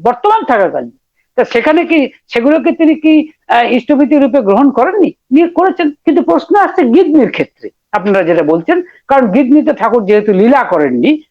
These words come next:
সেইখানে প্রশ্নটা আসছে। কিন্তু ব্যাপারটা এরকম যে তার কৃষ্টিজাত সন্তানেরা,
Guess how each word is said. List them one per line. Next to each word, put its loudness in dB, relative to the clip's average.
সেইখানে 0
প্রশ্নটা -2
আসছে। -10
কিন্তু 0
ব্যাপারটা 0
এরকম 0
যে 0
তার -2
কৃষ্টিজাত 0
সন্তানেরা, 0